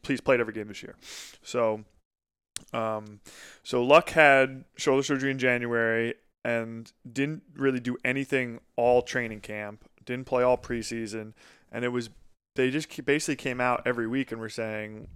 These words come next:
"We don't have any updates. We're hoping he comes back. We're hoping he comes back."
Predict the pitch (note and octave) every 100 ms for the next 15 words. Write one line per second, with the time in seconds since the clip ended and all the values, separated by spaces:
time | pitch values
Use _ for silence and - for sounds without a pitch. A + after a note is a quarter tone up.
0 | - - A#2 A2+ A2 G#2+ G#2 A2 C#3 -
1 | A#2+ A#2+ A#2 A#2 A2+ - - - - G2+
2 | A2+ A2+ A2+ G#2 G#2+ - C3 B2 A#2+ A2
3 | G#2+ G#2 G2+ C3+ B2+ A#2+